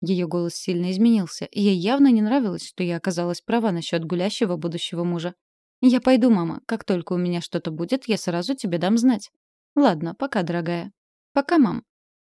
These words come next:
Тяжело вздохнув, я чувствовала угрызение совести за то, что приходится врать маме. Чего я хочу добиться? Зачем так хочу его поймать на связи с другой девушкой?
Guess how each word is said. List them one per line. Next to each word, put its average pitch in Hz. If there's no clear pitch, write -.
Тяжело 262
вздохнув, 254
я 196
чувствовала 196
угрызение 208
совести 185
за 165
то, 233
что -
приходится 185
врать 170
маме. 170
Чего 208
я 294
хочу 302
добиться? 254
Зачем 190
так -
хочу 202
его 208
поймать 220
на 180
связи 262
с 170
другой 170
девушкой? 202